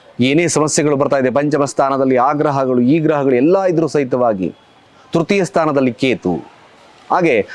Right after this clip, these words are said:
ಪಂಚಮ ಸ್ಥಾನದಲ್ಲಿ ಸೂರ್ಯ ಮತ್ತು ಕುಜ, ಏನೇ ಗ್ರಹಗಳು, ಯಾವುದೇ ಗ್ರಹಗಳು ಕೂತ್ಕೊಂಡ್ರೆ ವಿಶೇಷವಾಗಿ ಗುರು ನಿಮ್ಮನ್ನ ಸೇವ್ ಮಾಡ್ತಕ್ಕಂಥ ಸಾಧ್ಯತೆ ಇರುತ್ತೆ.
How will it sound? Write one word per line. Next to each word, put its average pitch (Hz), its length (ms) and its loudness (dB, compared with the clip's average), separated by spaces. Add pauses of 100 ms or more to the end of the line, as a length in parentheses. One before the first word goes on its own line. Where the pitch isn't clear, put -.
(120)
ಪಂಚಮ 202 360 0
ಸ್ಥಾನದಲ್ಲಿ 143 840 0 (380)
ಸೂರ್ಯ 220 420 0
ಮತ್ತು 151 280 -2
ಕುಜ, 147 180 0 (640)
ಏನೇ 147 360 0
ಗ್ರಹಗಳು, 123 380 0
ಯಾವುದೇ 113 380 2
ಗ್ರಹಗಳು 123 380 -2
ಕೂತ್ಕೊಂಡ್ರೆ 107 520 -2
ವಿಶೇಷವಾಗಿ 123 960 0
ಗುರು 110 220 0
ನಿಮ್ಮನ್ನ 104 400 -2
ಸೇವ್ 90 260 -2
ಮಾಡ್ತಕ್ಕಂಥ 85 440 -4
ಸಾಧ್ಯತೆ 85 420 -4
ಇರುತ್ತೆ. - 220 -14